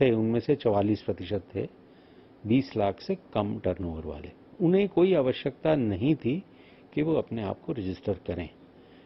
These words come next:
लेकिन अगर कोई dealer interstate trade करता है, supply का काम करता है, या वो input tax credit लेना चाहता हो या supplier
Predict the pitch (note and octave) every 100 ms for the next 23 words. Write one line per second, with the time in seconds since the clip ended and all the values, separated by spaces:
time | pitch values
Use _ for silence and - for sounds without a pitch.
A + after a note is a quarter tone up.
0 | - B2 F3+ D#3 A2 F3 - C3 D#3+ G3+
1 | G3 F#3 F#3 D#3+ B2 A#2 G#2 G#2+ - A#2+
2 | A2 B2+ - A2 G2+ - - - - -
3 | - - - - - - - G#2 G2+ F#2
4 | G2 F2+ - F#2+ F2+ G#2+ C3+ - - -
5 | F2 E2 F2+ F#2+ F2 F2+ F#2 - F#2 F#2+
6 | F3 - - - - A#2 C#3 F3 F#3 F3
7 | D3+ - E3+ - D#3+ - - A#2+ A2+ A#2+
8 | - A#2 G#2+ A2 G#2 G2 - C3 B2+ C3+
9 | D#3+ C#3 C3 A2+ A2+ A#2 B2+ A#2+